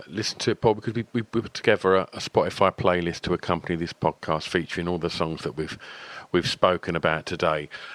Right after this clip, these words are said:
Um, as, as twenty twenty-one is, is starting to pick up speed, and,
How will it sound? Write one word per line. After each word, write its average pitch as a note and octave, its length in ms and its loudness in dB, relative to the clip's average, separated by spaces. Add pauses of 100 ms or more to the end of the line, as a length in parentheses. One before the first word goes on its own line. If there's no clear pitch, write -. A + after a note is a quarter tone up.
(200)
Um, D3 320 2 (880)
as, F#3 380 4 (720)
as D3 240 2
twenty D3 280 4
twenty-one A2+ 720 2 (180)
is, G#2+ 280 -4
is - 160 -2
starting F#2+ 360 2
to A2 120 -2
pick - 280 -2
up - 180 4 (240)
speed, G2 640 2
and, F#2 480 -2